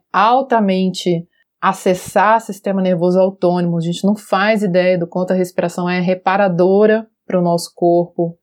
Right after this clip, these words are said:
porque ela hackeia, digamos assim, invade o seu sistema nervoso autônomo de dentro pra dentro, né?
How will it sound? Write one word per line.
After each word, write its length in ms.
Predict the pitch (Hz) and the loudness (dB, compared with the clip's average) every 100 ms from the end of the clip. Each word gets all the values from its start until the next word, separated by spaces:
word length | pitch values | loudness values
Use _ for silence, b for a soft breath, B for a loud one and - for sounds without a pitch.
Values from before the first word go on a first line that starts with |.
| _ _ | _ _
porque 220 | 175 - | -6 0
ela 180 | 180 185 | 2 2
hackeia, 680 | 170 190 196 - 185 202 175 | 0 -4 -4 -2 0 2 2
digamos 340 | 160 170 170 | 0 -2 -2
assim, 160 | - 190 | 0 0
invade 500 | 170 175 190 226 185 | 2 2 2 0 -2
o 20 | |
seu 140 | 196 | -8
sistema 380 | 180 175 185 175 | -10 -8 -4 0
nervoso 320 | 175 165 175 | 0 0 2
autônomo 460 | 170 170 175 196 220 | 0 0 -2 -2 -2
de 140 | 233 220 | -2 0
dentro 340 | 180 185 240 | 2 2 -2
pra 140 | - 392 | -4 -2
dentro, 500 | 294 185 165 - 165 | 0 0 -4 -10 -10
né? 240 | 165 180 | -6 -6